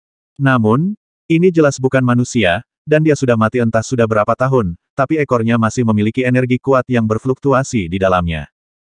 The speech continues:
Ni Tian bingung. "Mengapa kamu begitu bersemangat untuk menunjukkannya kepadaku?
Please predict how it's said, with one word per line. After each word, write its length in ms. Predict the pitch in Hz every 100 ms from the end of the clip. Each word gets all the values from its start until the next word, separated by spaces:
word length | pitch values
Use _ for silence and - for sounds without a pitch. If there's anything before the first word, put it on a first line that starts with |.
| _ -
Ni 180 | 151 165
Tian 260 | - 143 127
bingung. 400 | 120 104 90 76 - -
"Mengapa 340 | 147 143 139 160
kamu 300 | 147 147 147
begitu 340 | 127 127 139
bersemangat 540 | 127 123 117 110 117 123
untuk 240 | 127 127
menunjukkannya 680 | 127 120 120 - 147 131 92
kepadaku? 560 | 110 104 92 - 80